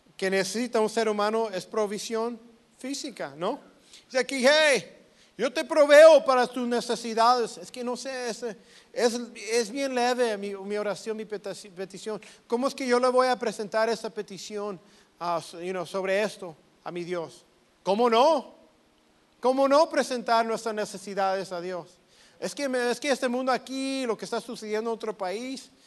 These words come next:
y eso, lo otro, el terremoto, el huracán, ¿y cómo es que le voy a pedir a Dios por un, un aumento en el trabajo? Pues, ¿cómo no?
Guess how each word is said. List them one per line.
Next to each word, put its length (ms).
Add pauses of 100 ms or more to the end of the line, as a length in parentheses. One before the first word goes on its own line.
(260)
y 140
eso, 340
lo 160
otro, 640 (220)
el 140
terremoto, 600
el 100
huracán, 440
¿y 80
cómo 240
es 60
que 100
le 140
voy 160
a 60
pedir 260
a 100
Dios 280
por 180
un, 220
un 140
aumento 320
en 60
el 60
trabajo? 280
Pues, 140
¿cómo 240
no? 300